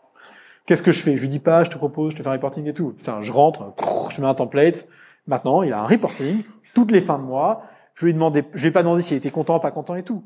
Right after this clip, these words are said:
C'est la base, quoi, tu vois. Et je, tu vois, il est venu me voir, il m'a dit, tiens, euh, euh, c'est,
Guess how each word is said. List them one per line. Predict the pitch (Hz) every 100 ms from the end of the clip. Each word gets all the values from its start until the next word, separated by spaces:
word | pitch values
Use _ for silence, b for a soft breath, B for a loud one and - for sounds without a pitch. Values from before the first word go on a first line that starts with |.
| -
C'est | -
la | 120
base, | 123 156 147 -
quoi, | - 113
tu | -
vois. | 123 151 - B B 147
Et |
je, | 123 127
tu | -
vois, | 220
il | 151
est |
venu | 139 185
me | 233
voir, | 190 226
il | 180
m'a |
dit, | 143
tiens, | 147 - 196 180 151
euh, | 143 131 131 139
euh, | 135 131
c'est, | 127 147